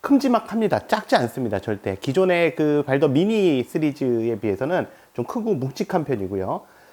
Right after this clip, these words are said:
어, 그러면서 레이저 기능이 기본적으로 들어있습니다.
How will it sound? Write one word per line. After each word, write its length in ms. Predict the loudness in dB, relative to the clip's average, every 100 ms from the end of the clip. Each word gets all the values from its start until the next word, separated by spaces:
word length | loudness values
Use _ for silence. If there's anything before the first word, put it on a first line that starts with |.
| -20 _ -18
어, 460 | -12 -8 -6 -6 0
그러면서 680 | 2 4 4 4 6 6
레이저 300 | 6 4 4
기능이 320 | 2 2 2 2
기본적으로 380 | 0 2 2
들어있습니다. 600 | 2 2 0 -4 -6 -8